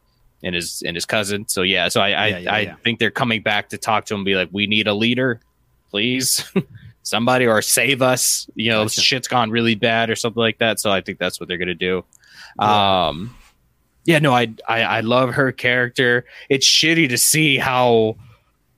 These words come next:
Speaker 1: y-, you know, you, you don't see the,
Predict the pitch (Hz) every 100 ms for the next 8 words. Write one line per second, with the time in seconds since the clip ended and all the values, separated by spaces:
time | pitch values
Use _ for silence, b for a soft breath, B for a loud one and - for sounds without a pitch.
0 | _ _ _ _ _ _ _ - 151 143
1 | 143 131 117 117 113 110 110 117 110 107
2 | 101 95 - _ - 123 156 147 - 151
3 | 117 113 101